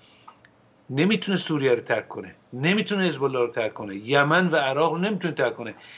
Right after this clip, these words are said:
اینا براش دارن تبدیل می‌شن به یک بار سنگین که به پایین خواهندش کشید و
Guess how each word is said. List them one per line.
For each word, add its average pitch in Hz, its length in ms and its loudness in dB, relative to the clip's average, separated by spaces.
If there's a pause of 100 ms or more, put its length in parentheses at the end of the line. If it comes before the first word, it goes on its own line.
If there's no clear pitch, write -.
(200)
اینا 185 280 4
براش 165 260 4
دارن 165 260 0
تبدیل 147 540 -2
می‌شن 127 320 -4
به 120 120 -4
یک 156 180 2
بار 151 400 4
سنگین 135 600 -6 (300)
که 147 100 -2
به 139 120 2
پایین 143 380 2
خواهندش 107 480 -6
کشید 101 300 -12 (440)
و 147 120 2